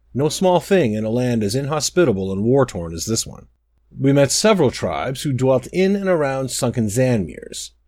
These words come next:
and even a few who took refuge in old Ayleid settlements. Take the Red Dream people, for instance. While their flood homes are built in the traditional Argonian style, they often retreat to nearby Ayleid and Argonian ruins in dry times.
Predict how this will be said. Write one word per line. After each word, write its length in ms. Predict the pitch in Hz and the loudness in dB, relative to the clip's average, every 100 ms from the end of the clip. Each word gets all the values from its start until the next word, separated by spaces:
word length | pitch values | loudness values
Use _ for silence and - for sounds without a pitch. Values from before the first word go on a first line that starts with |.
| _ | _
and 120 | 139 214 | 0 2
even 220 | 269 175 | 4 2
a 60 | |
few 280 | 110 98 92 | 0 -4 -2
who 80 | 107 | -2
took 160 | 127 131 | -2 2
refuge 520 | 151 160 - 87 107 | 2 2 -2 -6 -2
in 80 | 120 | 0
old 200 | 143 143 | 2 4
Ayleid 380 | 110 107 107 | 4 2 -2
settlements. 680 | - 143 107 71 50 - - _ _ - | 0 0 0 -4 -12 -16 -16 _ _ 0
Take 180 | 202 196 | 2 4
the 80 | 170 | 6
Red 220 | 156 127 | 6 4
Dream 260 | 127 117 | 2 2
people, 280 | 98 101 - | 0 -6 -6
for 180 | - 85 | -12 -12
instance. 580 | 80 - - - - - _ _ - | -10 -12 -12 -14 -16 -16 _ _ 4
While 180 | 143 | 6
their 160 | 127 127 | 6 4
flood 300 | - 175 175 | 6 6 6
homes 340 | 110 98 127 | 2 0 0
are 80 | 135 | 2
built 240 | 117 131 123 | 4 4 4
in 120 | 117 | 0
the 60 | |
traditional 460 | 110 135 160 - 165 | 0 -2 -2 0 2
Argonian 480 | 139 123 117 107 95 | 4 4 4 2 0
style, 640 | - 143 123 90 - - _ _ - | 0 0 0 -2 -10 -20 _ _ -2
they 160 | 127 | 6
often 320 | 139 160 196 | 8 8 6
retreat 320 | 185 - 147 135 | 2 2 -2 0
to 80 | |
nearby 400 | 131 135 135 123 | 2 4 4 4
Ayleid 420 | 123 127 135 139 135 | 4 4 4 4 2
and 100 | 120 | 2
Argonian 560 | 107 117 120 127 113 | 2 4 4 4 4
ruins 340 | 104 98 101 120 | 2 0 0 0
in 80 | |
dry 240 | 123 147 123 | 2 2 2
times. 520 | - 76 - - | -2 -16 -18 -18